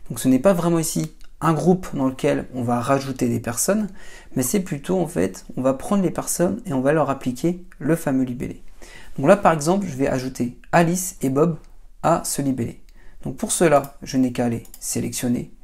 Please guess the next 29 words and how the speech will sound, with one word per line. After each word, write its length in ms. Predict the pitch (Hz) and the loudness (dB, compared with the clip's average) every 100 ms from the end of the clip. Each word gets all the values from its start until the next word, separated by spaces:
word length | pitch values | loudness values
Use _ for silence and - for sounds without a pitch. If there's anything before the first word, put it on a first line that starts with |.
| 139 | -4
directement 540 | 139 143 131 131 120 | -2 0 -2 0 0
ici 380 | 131 - 269 - - - - - - - | 0 -2 -4 -6 -18 -20 -20 -20 -16 2
et 80 | 220 | 4
je 100 | 202 | 6
vais 120 | 160 | 2
cliquer 280 | - 143 175 | -2 0 0
sur 120 | 170 | 0
le 80 | 135 | -2
petit 200 | - 131 | -2 -4
bouton 320 | 135 - 131 - - | -4 -6 -6 -8 -12
Gérer 340 | - 151 165 165 | -4 2 4 4
les 120 | 139 | 2
libellés 460 | 123 120 123 240 - - - - - | 0 0 0 -2 -8 -20 -20 -8 2
et 40 | |
ensuite 300 | 175 - 151 | 2 2 -4
cliquer 220 | - 131 | -6 -6
sur 220 | 120 - - | -6 -6 -8
Team 420 | - 165 220 247 247 - - - | -2 2 2 0 -4 -12 -14 -8
et 60 | 135 | -4
je 120 | 131 | -2
fais 300 | 123 180 - - - - | -2 -4 -4 -16 -12 -4
Application. 480 | 170 165 - - - - - - - - - - - - - - - - | -2 -2 -4 -6 -10 -18 -20 -20 -20 -20 -20 -20 -20 -18 -18 -18 -16 -4
Et 80 | 160 | 2
maintenant, 540 | 180 202 - 143 208 - - | 4 4 2 2 2 -2 -12
si 240 | - 151 | -6 -2
je 80 | 139 | 0
vais 140 | 135 | 0
par 200 | 135 139 | 2 4
exemple 420 | 135 131 135 131 | 4 2 -2 -6